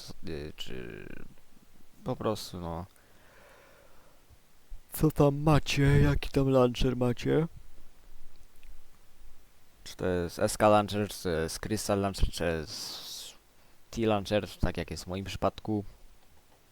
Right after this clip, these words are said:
No,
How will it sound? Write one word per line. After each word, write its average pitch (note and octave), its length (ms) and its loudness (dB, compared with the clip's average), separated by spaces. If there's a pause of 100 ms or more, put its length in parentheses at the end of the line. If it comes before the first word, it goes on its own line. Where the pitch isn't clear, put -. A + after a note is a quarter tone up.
(2500)
No, C#2 140 -12